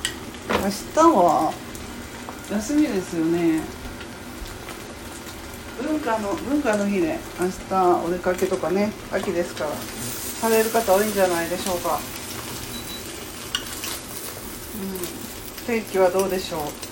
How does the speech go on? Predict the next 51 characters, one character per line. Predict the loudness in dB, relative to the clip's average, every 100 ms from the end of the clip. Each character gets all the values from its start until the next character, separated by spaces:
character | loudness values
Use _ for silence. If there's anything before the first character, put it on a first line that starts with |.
| -10 -10 -2
今 | 6 8
日 |
は | 8
ち | 6 2
ょ |
っ | 2
と | -2
気 | 4
圧 | 4 4 2
の | 2
変 | 4 2 0 0
化 | 2 2
が | 4 4 4 2
激 | 0
し | 0 4
い |
ら | 4
し | 4 0
い |
の | -2 0
で、 | 2 2 -2 -12 -14 -14 -12 -12 -12 0
頭 | 0
痛 | 2 0 2
と | 2
か | 4 4
に、 | 4 2 0 -4 -10 -10 -10 -8 -12 -10 -8
あ | -4
の、 | -4
気 | -2 -2
を | -2
つ | -2
け | -4
て | -2
く | 0
だ | 0
さ | 4 2
い |
っ | 0
て、 | -6 -6 -6 -8 -12 -12 -14 -12 -12 -10 -4
朝 | -2 0
テ | 0 0
レ | 2
ビ | -2
で | -4
言 | -6
っ | -4
て | 0
ま | 0
し | 0
た | -2 -2
よ。 | -2 0 0